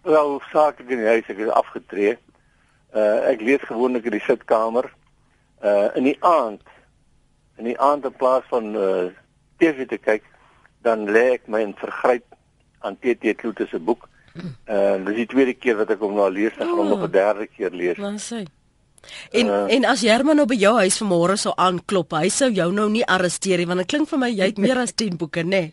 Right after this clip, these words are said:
Speaker 1: Ja, ja, ek het baie boeke.
Speaker 2: <laughs> Dankie vir die saamgesels, Johan. Johan wat praat oor T T Kloete. Hy sê hy sien kans vir 'n derde keer om dit te lees.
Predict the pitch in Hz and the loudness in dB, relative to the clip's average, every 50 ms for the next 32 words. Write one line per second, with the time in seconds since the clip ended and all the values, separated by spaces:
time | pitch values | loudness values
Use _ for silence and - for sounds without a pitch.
0 | - _ _ _ _ _ _ _ _ _ - 233 240 110 87 87 - - - - | -12 _ _ _ _ _ _ _ _ _ 2 4 4 4 4 2 0 0 0 0
1 | - 101 - - - 87 85 - 330 349 359 330 - 87 - - - _ - - | -2 0 0 0 0 2 2 2 2 2 2 0 -2 -4 -4 -6 -6 _ -14 -14
2 | - _ _ - - - - 554 - 403 359 - - - - - 370 339 - 381 | -14 _ _ -12 -6 -4 -2 -2 -2 -2 -4 -6 -2 2 2 2 4 4 2 2
3 | 311 311 349 330 320 - - 330 311 311 294 294 302 294 226 269 294 269 262 269 | 4 4 4 4 4 4 2 2 2 2 2 0 -2 -2 0 2 2 2 2 0
4 | 214 277 269 247 247 247 247 240 - - - - - 214 - _ - 220 226 214 | 0 0 2 4 4 4 4 0 -4 -10 -10 -12 -12 -14 -14 _ -6 -4 -2 0
5 | 214 220 226 247 214 180 185 170 208 214 - - - 226 233 226 220 - - 196 | 0 0 0 0 0 0 0 0 -2 -2 -2 -2 -4 -4 -2 -2 -2 -4 -6 -8
6 | - - 247 240 - 226 185 - 196 254 208 - 269 196 175 - - 226 196 180 | -4 -4 -4 -2 -2 -4 -4 -4 -4 -4 0 2 2 2 0 0 0 0 2 2
7 | 180 180 - - 262 226 240 - - 240 220 220 220 226 208 - - 190 190 180 | 0 -2 -2 -2 0 0 0 0 0 2 2 2 2 0 -2 -4 -4 -2 -2 -2
8 | 170 165 170 165 170 175 175 190 180 - 202 185 175 175 160 165 185 175 - 220 | -2 -2 -2 0 -2 -2 -2 -4 -4 -2 -2 0 0 0 -2 -2 -2 -2 -4 -4
9 | 190 208 262 330 339 | -2 -2 -2 -2 -2